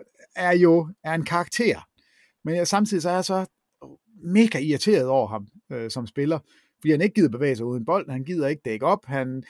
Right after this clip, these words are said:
går og brokker sig, smider træner og smider spillere under bussen, er,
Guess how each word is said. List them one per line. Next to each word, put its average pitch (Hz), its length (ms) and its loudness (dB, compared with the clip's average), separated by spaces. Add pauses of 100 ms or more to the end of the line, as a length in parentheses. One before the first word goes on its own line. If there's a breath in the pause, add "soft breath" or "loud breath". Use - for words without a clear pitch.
(220 loud breath)
går 151 140 2
og 135 80 0
brokker 160 300 0
sig, 127 140 -8
smider 127 320 -4
træner 180 360 -4
og 131 80 -2
smider 131 200 -8
spillere 160 340 -2
under 143 200 -4
bussen, 156 440 -6
er, 120 420 -6